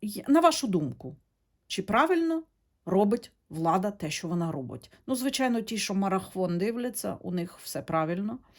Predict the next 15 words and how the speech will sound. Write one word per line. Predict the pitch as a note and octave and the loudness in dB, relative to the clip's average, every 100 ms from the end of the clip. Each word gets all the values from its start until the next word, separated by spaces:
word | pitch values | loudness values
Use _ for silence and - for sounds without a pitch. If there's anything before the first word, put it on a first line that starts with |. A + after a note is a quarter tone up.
| - - - - | -20 -20 -20 -12
Влада | D#3 E3+ F#3 E3+ D#3+ | -8 0 2 2 -2
сама | - D#3 C#3+ | -2 -2 0
лучша, | D3+ G3 - - A3 | -2 -4 -6 -10 -10
президент | F#3 E3 D#3 D3 F3+ F#3 | -4 -4 -4 -4 -2 -2
самий | D#3 D#3+ E3 | -2 -2 -2
лучший, | D#3 C3+ C3 - - - | -2 -6 -6 -8 -10 -10
конечно. | F3+ F3+ C3+ A#2+ - F3 - _ - - - - - | -4 -4 -4 -8 -12 -14 -16 _ -20 -18 -20 -20 -6
Бажаю | G3 A3+ C4 | -2 0 0
вам, | F#3+ D#3 D3+ | 0 -4 -4
мої | E3 E3 G3+ | -6 -6 -6
любі, | D#3 - C#3 D3 D#3 _ - _ _ _ _ - | -6 -6 -8 -8 -8 _ -20 _ _ _ _ -2
мислячі, | F#3 G3 - B2+ B2+ - D3 - _ - | 0 0 -2 -6 -8 -10 -12 -16 _ -8
дорогі | E3 F3+ F3+ E3 | -2 0 0 -2
мої | C#3+ C3 F3+ | -2 -4 -6
українці, | G3 - D3+ C#3 D3+ C3+ - - | -8 -10 -10 -6 -4 -6 -8 -12